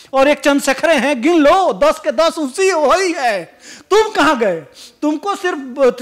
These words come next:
चट्टी बिछाना और ला-, पीछे पीछे जिंदाबाद लगाना, इसीलिए हो आप। सोचो,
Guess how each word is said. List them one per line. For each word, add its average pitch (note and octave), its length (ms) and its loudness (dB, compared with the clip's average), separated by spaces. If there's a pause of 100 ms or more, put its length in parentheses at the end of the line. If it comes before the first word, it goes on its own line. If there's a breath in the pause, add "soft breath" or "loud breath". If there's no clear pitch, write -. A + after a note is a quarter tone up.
(140)
चट्टी D#4 380 -2 (300 loud breath)
बिछाना D4 500 0
और C4 560 0
ला-, B3+ 340 4 (100)
पीछे C4+ 460 -4
पीछे D#4+ 340 -4
जिंदाबाद D4+ 480 0
लगाना, A3+ 440 0
इसीलिए F4+ 400 2
हो A3 140 2
आप। G#3 540 2 (440 loud breath)
सोचो, D4 720 4